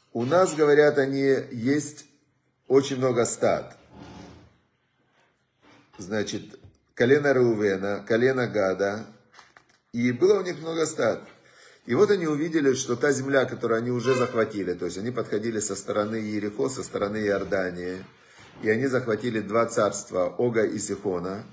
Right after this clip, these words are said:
и она была, прямо не сказали, Моше Рабейну, это было место для стад, такая как, знаете, например, в, одна из самых больших поставщиков мяса в мире сегодня — это Аргентина. Почему Аргентина такой большой поставщик мяса?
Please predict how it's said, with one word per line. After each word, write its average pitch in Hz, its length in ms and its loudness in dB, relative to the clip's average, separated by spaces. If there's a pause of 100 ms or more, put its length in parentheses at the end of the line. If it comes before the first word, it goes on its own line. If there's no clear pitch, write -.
(480)
и 113 100 0
она 165 240 2
была, 170 600 2 (1080)
прямо 151 260 4
не 135 120 -2
сказали, 117 520 2
Моше 98 300 -4
Рабейну, 143 520 -2
это 135 240 0
было 117 240 0
место 127 400 -2
для 104 200 0
стад, 82 360 -6 (160)
такая 120 320 0
как, 117 240 -4 (380)
знаете, 143 220 -2
например, 104 400 -2 (180)
в, 98 360 0
одна 104 280 -4
из 104 100 -4
самых 117 280 -4
больших 104 320 -4
поставщиков 104 640 -6
мяса 156 260 -4
в 104 80 -10
мире 95 280 -6
сегодня — 85 400 -6
это 107 260 -2
Аргентина. 104 720 -8 (560)
Почему 123 320 -2
Аргентина 117 500 -2
такой 107 220 -6
большой 104 300 -2
поставщик 101 500 -8
мяса? 92 420 -8